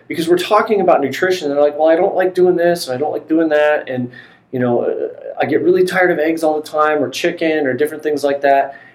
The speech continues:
And I understand that mentality. I do. Like, it, it really gets, uh, monotonous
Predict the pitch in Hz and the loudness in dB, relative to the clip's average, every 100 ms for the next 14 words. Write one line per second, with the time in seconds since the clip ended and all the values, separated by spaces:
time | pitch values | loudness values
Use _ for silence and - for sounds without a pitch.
0 | _ _ 135 156 214 220 180 - - 156 | _ _ 0 2 4 4 2 0 -4 -2
1 | 156 143 117 123 113 110 110 98 87 117 | 0 0 0 -2 0 2 2 0 -2 -4
2 | 120 120 92 98 101 123 120 123 117 117 | 0 0 0 -4 -2 -4 -4 -4 -4 0
3 | 156 160 139 131 135 135 - - - _ | 2 2 2 2 2 2 -6 -12 -16 _
4 | _ - 117 107 113 113 110 117 120 - | _ 0 2 0 -2 -6 -2 -2 -2 -2
5 | 113 101 - - | -6 -6 -8 -14